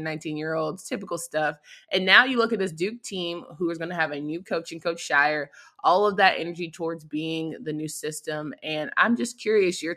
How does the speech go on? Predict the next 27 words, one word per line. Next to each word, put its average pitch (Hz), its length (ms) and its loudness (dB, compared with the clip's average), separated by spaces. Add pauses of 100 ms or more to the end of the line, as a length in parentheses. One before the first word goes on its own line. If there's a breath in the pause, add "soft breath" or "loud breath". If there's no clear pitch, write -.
thoughts 165 500 4 (380 soft breath)
on 170 260 2
who 185 320 0
stays, 185 540 2
who 175 100 -4
goes, 165 640 6
but 147 200 -4
how 180 200 2
do 202 80 -6
you 185 140 -6
feel 175 180 -8
like 165 180 -2
Jon 156 260 0
Scheyer 147 360 0
is 143 120 -6
going 143 220 -6
to - 120 -20
do? 143 160 -6
So 139 100 -6
let's 202 160 0
start - 220 0
with 185 160 -2
the 156 80 -2
who 156 120 -4
stays, 143 320 -2
who 139 100 -10
goes. 135 420 -12